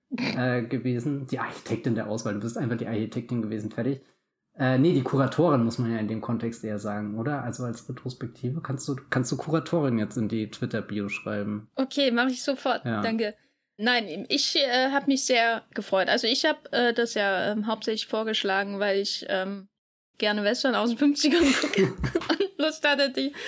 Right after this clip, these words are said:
Speaker 2: da mal drüber zu reden. Und hab mich auch, ähm, sehr gefreut, wie die Filme untereinander so miteinander kommuniziert haben, auch auf überraschende Weise. Also ich kannte ja ein paar davon,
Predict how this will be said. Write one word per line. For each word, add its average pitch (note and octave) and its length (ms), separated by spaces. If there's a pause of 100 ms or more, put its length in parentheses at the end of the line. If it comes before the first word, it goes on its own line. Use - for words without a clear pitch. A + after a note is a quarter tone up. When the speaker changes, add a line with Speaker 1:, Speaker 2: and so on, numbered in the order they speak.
(260)
Speaker 2:
da C4 100
mal C4 200
drüber C4 340
zu A3+ 200
reden. C4+ 300 (480)
Und A#3+ 880
hab A#3+ 160
mich B3+ 260
auch, A3+ 440
ähm, A3 260
sehr G#3+ 340
gefreut, G#3+ 600
wie G#3 100
die G#3 160
Filme A3+ 260
untereinander G#3+ 640
so G#3 240
miteinander G#3 960
kommuniziert A3 1200
haben, B3 300
auch - 180
auf G#3 140
überraschende G3+ 520
Weise. G#3 300
Also G3 180
ich - 120
kannte C#4+ 260
ja C#4+ 160
ein C4+ 160
paar C4 220
davon, B3 480